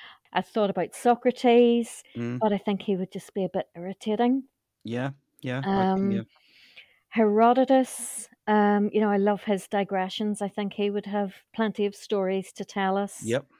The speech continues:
Speaker 1: And then finally, Homer. But how
Speaker 2: Mm.
Speaker 1: many spaces would we need at the table? How many
Speaker 2: <laughs> Yeah,
Speaker 1: people are
Speaker 2: yeah.
Speaker 1: Homer?
Speaker 2: <laughs> Yeah, exactly. Are you talking one chair, hundreds of chairs?
Speaker 1: <laughs>
Speaker 2: That's, yeah, that's a good one.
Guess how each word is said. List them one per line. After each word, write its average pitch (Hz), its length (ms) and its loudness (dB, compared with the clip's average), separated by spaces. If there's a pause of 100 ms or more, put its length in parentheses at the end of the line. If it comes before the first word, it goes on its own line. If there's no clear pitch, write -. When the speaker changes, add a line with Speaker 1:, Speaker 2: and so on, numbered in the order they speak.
(420)
Speaker 1:
And 214 160 0
then 240 200 4
finally, 269 500 2
Homer. 233 600 2 (580)
But 165 120 2
how 254 180 4
Speaker 2:
Mm. 254 60 6
Speaker 1:
many 247 200 6
spaces 214 520 -2
would 208 140 -2
we 208 120 2
need 202 220 -2
at 190 120 -6
the 208 60 -6
table? 240 400 2
How 233 140 0
many 220 180 2
Speaker 2:
<laughs> - 120 0
Yeah, 139 180 4
Speaker 1:
people 214 120 2
are 226 220 6
Speaker 2:
yeah. 254 80 4
Speaker 1:
Homer? 196 360 4 (160)
Speaker 2:
<laughs> - 120 -20
Yeah, 131 180 0
exactly. 135 420 -2
Are - 20 0
you 123 160 0
talking 123 400 -4
one 127 200 0
chair, 131 440 -4
hundreds 123 360 -6
of 123 80 -10
chairs? 131 400 -2
Speaker 1:
<laughs> - 540 0
Speaker 2:
That's, - 320 -10
yeah, 113 200 -4
that's 110 180 -6
a - 40 -12
good 180 220 2
one. 131 160 0